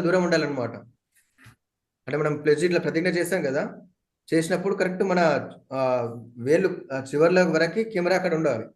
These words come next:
అట్లుంటే ఏంటంటే మన ఫేస్ అన్నీ కూడా క్లియర్గా కనిపిస్తుంటాయి. మన చెయ్యి హైట్లో ఉండాలి, చెయ్యికి కరెక్ట్గా ఈక్వల్గా ఉండాలి కెమెరా. So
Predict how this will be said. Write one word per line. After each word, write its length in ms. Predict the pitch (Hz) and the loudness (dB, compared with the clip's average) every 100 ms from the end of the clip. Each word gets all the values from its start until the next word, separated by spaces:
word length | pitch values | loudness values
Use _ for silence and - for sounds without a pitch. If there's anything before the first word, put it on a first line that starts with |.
| _ _ _ - | _ _ _ -10
అట్లుంటే 260 | 147 170 180 | -6 0 2
ఏంటంటే 220 | 180 185 | 2 2
మన 120 | 185 180 | 0 0
ఫేస్ 300 | 165 170 175 180 | 2 2 2 0
అన్నీ 200 | 156 180 | 2 2
కూడా 160 | 180 | 0
క్లియర్గా 340 | 185 160 160 165 | 0 2 2 0
కనిపిస్తుంటాయి. 580 | 160 139 135 139 107 98 _ _ _ _ - | -2 -4 -6 -6 -8 -12 _ _ _ _ -6
మన 120 | 135 - | -4 -2
చెయ్యి 220 | 151 170 | 2 2
హైట్లో 340 | 175 151 156 170 | 2 0 2 0
ఉండాలి, 320 | 175 170 202 269 - - _ _ _ _ _ _ - | 2 2 0 -4 -12 -20 _ _ _ _ _ _ -4
చెయ్యికి 260 | 175 180 | 0 0
కరెక్ట్గా 320 | 185 185 185 175 | 0 -2 2 2
ఈక్వల్గా 280 | 165 170 180 | 2 0 0
ఉండాలి 200 | 131 117 | -2 -4
కెమెరా. 280 | 143 127 104 - - _ _ _ _ _ _ _ _ _ _ _ _ _ _ 254 269 254 233 240 240 233 220 214 208 _ _ _ _ _ _ _ - | -4 -6 -8 -12 -20 _ _ _ _ _ _ _ _ _ _ _ _ _ _ -20 _ _ _ _ -20 _ -20 _ _ _ _ _ _ _ _ _ -6
So 120 | 156 | 0